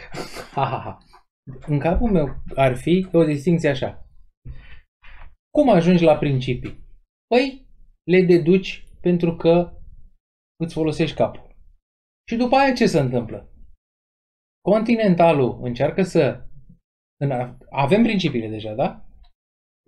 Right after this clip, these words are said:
Ce face Continentalul după aia? Încearcă să legifereze ex ante, dinainte, făcând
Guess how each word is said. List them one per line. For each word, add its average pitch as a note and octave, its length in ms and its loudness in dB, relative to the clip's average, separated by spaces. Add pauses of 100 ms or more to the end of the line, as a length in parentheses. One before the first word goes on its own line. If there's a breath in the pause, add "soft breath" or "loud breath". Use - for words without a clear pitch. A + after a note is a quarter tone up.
(120)
Ce C#4 140 0
face G3+ 220 4
Continentalul C3+ 600 0
după A#2 200 -4
aia? A2 160 -6
Încearcă G#3+ 520 -2
să F3+ 240 2
legifereze C3 840 -2
ex D#3+ 300 -4
ante, F#3 680 0 (960)
dinainte, E3+ 1040 2 (960)
făcând A#3+ 460 0